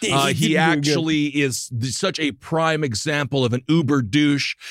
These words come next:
Speaker 2: This man studied criminology. As a matter of fact, can we say one of his teachers was someone that we actually spoke with?
Speaker 1: So, well, now we know that he was, uh, he got a P H D. So, uh, Brian Koberger is twenty-eight years old.
Speaker 2: Koberger.
Speaker 1: He traveled from Washington State University possibly to do this crime. Again, we don't know.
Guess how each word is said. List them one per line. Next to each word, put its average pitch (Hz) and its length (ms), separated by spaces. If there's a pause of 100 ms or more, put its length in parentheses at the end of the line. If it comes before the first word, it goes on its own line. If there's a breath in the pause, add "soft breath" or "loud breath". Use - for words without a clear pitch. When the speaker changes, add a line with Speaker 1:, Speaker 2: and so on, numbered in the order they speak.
(200 loud breath)
Speaker 2:
This 180 240
man 165 300
studied 175 480
criminology. 143 920
As 110 140
a 117 40
matter 139 300
of 135 80
fact, 143 300
can 131 80
we 131 100
say 147 300
one 135 180
of 127 80
his 131 140
teachers 151 360
was 131 140
someone 139 220
that 123 80
we 131 160
actually 120 300
spoke 170 440
with? 131 240
Speaker 1:
So, 247 140
well, 226 140
now 254 260
we 269 120
know 226 200
that 202 100
he 220 220
was, 208 340
uh, 170 120
he 185 260
got 202 180
a 160 80
P 262 300
H - 240
D. 196 80
So, 190 180 (180)
uh, 170 180
Brian 277 420
Koberger 113 580
is - 80
twenty-eight 185 460
years 160 240
old. 147 260
Speaker 2:
Koberger. 135 560
Speaker 1:
He 240 140
traveled 208 580
from 175 220
Washington 185 580
State 180 320
University 147 640
possibly 165 680
to 139 100
do 131 200
this 120 200
crime. 135 400
Again, 208 380
we 262 100
don't 302 220
know. 381 460